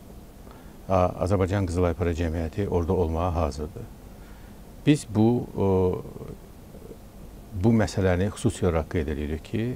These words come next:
biz, e, hansısa bir problem əgər vardırsa, ona biganə yanaşa bilmərik. Məhz Azərbaycan Qızıl Aypara Cəmiyyətinin İdarə Etmə Şurasının qərarı da məhz ona da əsaslanır. Ə, biz o-, oradakı olan erməni əsilli,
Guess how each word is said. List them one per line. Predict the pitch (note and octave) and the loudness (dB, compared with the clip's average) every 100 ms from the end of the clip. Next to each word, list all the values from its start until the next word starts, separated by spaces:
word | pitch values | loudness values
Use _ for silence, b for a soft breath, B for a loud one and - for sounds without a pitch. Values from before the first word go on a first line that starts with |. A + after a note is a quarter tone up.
| B2+ | 0
biz, | G2 A#2+ - - - G2+ | 0 0 -2 -14 -10 -4
e, | F2+ E2+ - - | -4 -4 -10 -2
hansısa | G#2+ - F2+ | -2 0 -2
bir | F#2 E2 - - - - - - | 0 -2 -10 -20 -20 -20 -20 -4
problem | F#2+ F2+ F#2 F#2+ | 4 6 6 2
əgər | F#2+ E2 E2 | 2 2 4
vardırsa, | F2 D2+ - F#2+ A2 - B B B B B | 2 0 -2 -2 -2 -6 B B B B B
ona | A2+ A#2+ | 4 4
biganə | F#2+ G2 F2 F2+ | 6 4 6 4
yanaşa | E2+ E2 - | 2 0 0
bilmərik. | D2 D2 D2 C#2+ B B | -2 -2 -6 -8 B B
Məhz | A2 A#2 - | -2 0 0
Azərbaycan | G#2+ G#2 G#2+ B2 | 0 2 2 -2
Qızıl | F#2+ F#2+ | 0 0
Aypara | E2 F#2 | 2 0
Cəmiyyətinin | D#2+ D#2+ D2+ C#2+ - - - - - - - | 0 -2 -4 -6 -8 -12 -14 -18 -18 -16 -2
İdarə | G2+ A2+ G2+ | 4 6 4
Etmə | F#2 A2 | 0 -4
Şurasının | - F#2 D#2+ - D#2 C#2+ E2+ | -2 -2 -2 -2 -6 -6 0
qərarı | F#2+ F2+ F2+ G2+ | 2 4 2 2
da | F#2 G2 - F#2+ | 0 0 -4 -4
məhz | F2+ - - | -4 -6 -6
ona | F2 | -2
da | D#2 D2+ | -2 -4
əsaslanır. | - F#2+ - - - - - B B B B B B | -6 -10 -10 -12 -12 -18 -18 B B B B B B
Ə, | F#2+ F#2 F2+ F2 F#2 | 6 8 6 4 6
biz | C#3 C#3+ - - | 4 4 -6 -12
o-, | - D#2+ - A2+ | -4 -4 4 4
oradakı | G#2 G#2+ - B2+ B2 - | 4 0 2 2 2 -2
olan | G#2 G2 G#2 A2+ - - | 0 2 2 0 -6 -8
erməni | G#2+ G2 F#2+ F#2 | -2 2 2 2
əsilli, | F#2+ - F2 E2+ D#2 | -2 -2 -2 0 -2